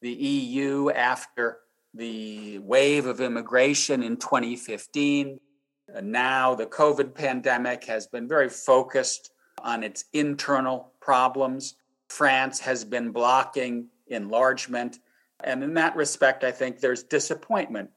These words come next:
throughout the Balkan region that the door to the E U isn't as open as it should be, that the process of accession has slowed down.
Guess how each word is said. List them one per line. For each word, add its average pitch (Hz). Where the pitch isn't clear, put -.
throughout 156
the 120
Balkan 120
region 127
that 127
the 123
door 143
to 127
the 120
E 127
U 135
isn't 123
as 104
open 127
as 107
it 101
should 147
be, 131
that 107
the 107
process 123
of 101
accession 123
has 110
slowed 120
down. 135